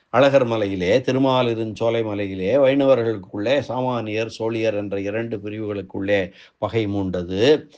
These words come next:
அந்த விவரம் மேலே விரிவாக சொல்லப்பட்டிருக்கிறது. அந்த இரு பிரிவினருக்கிடையே நடந்த சண்டையின் போது இருளிலே சோழியன் ஒருவனை மற்றொரு சோழியன்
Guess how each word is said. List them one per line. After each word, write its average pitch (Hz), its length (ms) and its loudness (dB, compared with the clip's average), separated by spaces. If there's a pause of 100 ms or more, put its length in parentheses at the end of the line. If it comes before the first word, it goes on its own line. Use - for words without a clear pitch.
(340)
அந்த 113 240 0
விவரம் 120 380 4
மேலே 120 300 2
விரிவாக 110 560 0
சொல்லப்பட்டிருக்கிறது. 98 1080 -2 (220)
அந்த 135 240 2
இரு 143 200 6
பிரிவினருக்கிடையே 147 1000 2
நடந்த 139 340 0
சண்டையின் 135 480 -2
போது 143 480 0
இருளிலே 143 640 2
சோழியன் 143 360 2
ஒருவனை 135 520 0
மற்றொரு 135 460 -4
சோழியன் 139 380 0